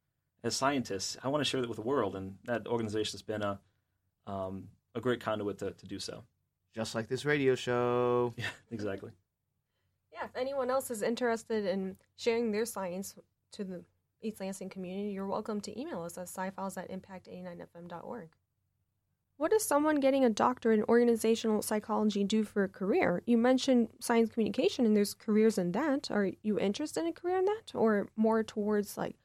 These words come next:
Speaker 3: hard science?
Speaker 1: Yeah, so I think my interest after grad school is to go into industry. And in a way, it's because of science communication. I wanna share what we do as a field with others.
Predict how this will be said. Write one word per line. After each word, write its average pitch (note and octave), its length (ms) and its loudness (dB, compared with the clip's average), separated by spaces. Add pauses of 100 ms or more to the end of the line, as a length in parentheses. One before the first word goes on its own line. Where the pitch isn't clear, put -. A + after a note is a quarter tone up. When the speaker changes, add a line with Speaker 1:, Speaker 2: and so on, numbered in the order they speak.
(160)
Speaker 3:
hard F#3 280 2
science? - 600 -6 (1200)
Speaker 1:
Yeah, E3+ 100 -4
so C3+ 220 -2
I C3 80 0
think D3 420 -8
my A2+ 640 0 (220)
interest A2+ 420 -6
after G#2+ 260 -6
grad G2+ 280 -4
school G2 560 -8
is G#2 120 -8
to A2 60 -4
go A#2 220 2
into A2 340 -4
industry. C3+ 400 -4 (800)
And C3+ 100 -4
in E3+ 120 -2
a F#3+ 40 2
way, F#3+ 200 2
it's B2 160 -4
because A#2 240 -6
of G#2 60 -4
science G2 220 -4
communication. - 560 -12
I A#2 60 -6
wanna D3+ 160 -2
share C3 220 0
what A#2+ 120 -2
we A2 120 -8
do G#2 300 -4
as F#2 120 -8
a F2+ 40 -14
field G2 280 -8
with - 180 -8
others. - 500 -10